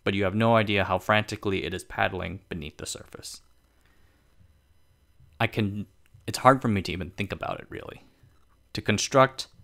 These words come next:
equip, and optimize a fab so that it can start making on-time deliveries of a fantastically advanced product is hard.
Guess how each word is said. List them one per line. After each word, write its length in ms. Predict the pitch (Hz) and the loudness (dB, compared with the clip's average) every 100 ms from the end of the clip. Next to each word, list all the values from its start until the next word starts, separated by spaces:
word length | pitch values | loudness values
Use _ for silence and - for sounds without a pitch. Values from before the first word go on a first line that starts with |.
| - | -16
equip, 480 | - - 110 - - - - - _ | -12 0 2 2 -8 -20 -20 -20 _
and 140 | 98 | 2
optimize 560 | 101 113 123 110 101 95 | 4 4 2 4 4 2
a 40 | |
fab 460 | 92 98 95 92 95 | -2 2 4 4 0
so 140 | - | -6
that 240 | 98 95 - | 2 2 2
it 100 | - | -2
can 140 | 95 | -6
start 340 | 85 - 107 - | -4 2 2 2
making 380 | 101 92 90 87 | -2 -2 -6 -2
on-time 480 | 104 110 110 107 101 | 0 0 0 -2 -2
deliveries 640 | 92 87 95 92 90 87 | -2 -2 -2 -2 -2 -4
of 80 | 90 | -6
a 60 | 87 | -6
fantastically 880 | - 92 - 113 107 110 - 104 92 | -2 -4 -2 -2 -2 -4 -6 -4 -2
advanced 480 | 92 85 85 - | -2 -4 -4 -8
product 440 | - 101 95 85 - - _ | -2 0 0 -2 -8 -20 _
is 200 | - - | -12 -10
hard. 480 | - - - - - | -10 -4 -4 -4 -16